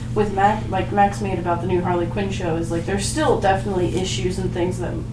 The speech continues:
people, it's vastly inappropriate, at least,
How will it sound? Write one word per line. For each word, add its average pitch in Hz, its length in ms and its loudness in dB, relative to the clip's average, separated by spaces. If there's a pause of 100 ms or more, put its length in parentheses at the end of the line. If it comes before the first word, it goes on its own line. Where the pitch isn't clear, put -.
(120)
people, 180 520 -2 (1300)
it's - 360 -2 (360)
vastly 247 440 6
inappropriate, 175 640 2
at 165 80 -2
least, 196 240 -2